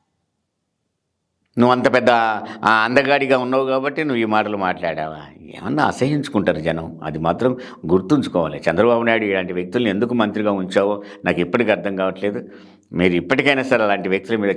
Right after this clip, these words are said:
చర్య తీసుకోండి. కేసీఆర్ని వాళ్ళు విమర్శించాడు, రేపు నీకు వ్యతిరేకమైనాడు, నీ భౌతికంగా నిన్ను మళ్ళీ అతనే విమర్శిస్తాడు, ఎవరు విమర్శించడం కాదు. అలాంటి వ్యక్తుల్ని ప్రోత్సహించడం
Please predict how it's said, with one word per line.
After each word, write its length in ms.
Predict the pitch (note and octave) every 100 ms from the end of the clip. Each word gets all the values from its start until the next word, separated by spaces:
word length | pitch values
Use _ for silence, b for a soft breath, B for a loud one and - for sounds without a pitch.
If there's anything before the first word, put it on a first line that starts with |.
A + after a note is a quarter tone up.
| G2
చర్య 160 | F#2
తీసుకోండి. 600 | F#2+ F2+ - D#2+ D#2+ D#2+ D#2+ B -
కేసీఆర్ని 480 | D2 - A2 A2+
వాళ్ళు 140 | A#2 A2
విమర్శించాడు, 720 | G#2+ A#2+ A#2+ A2+ A2+ G#2 G#2+ - B B B
రేపు 220 | C3 D#3+ D3+
నీకు 300 | C3+ D#3+ D#3+
వ్యతిరేకమైనాడు, 880 | E3 D#3+ E3 D#3 D#3+ E3+ F#3+ F#3 - B
నీ 180 | A#2+ D3
భౌతికంగా 460 | E3+ F3 E3+ F3 F#3
నిన్ను 240 | E3 F#3
మళ్ళీ 200 | G3 E3
అతనే 300 | C3+ F#3 G3+
విమర్శిస్తాడు, 500 | F#3+ E3+ D#3 D3+ C3+
ఎవరు 200 | B2 D3+
విమర్శించడం 600 | E3+ D#3+ - C#3+ B2+ A#2+
కాదు. 440 | G#2+ G#2 G2 D2+ - B B
అలాంటి 280 | F#2 A#2+ A#2+
వ్యక్తుల్ని 340 | A#2+ B2 D3+
ప్రోత్సహించడం 600 | A2 A2+ A2+ A2 - G2+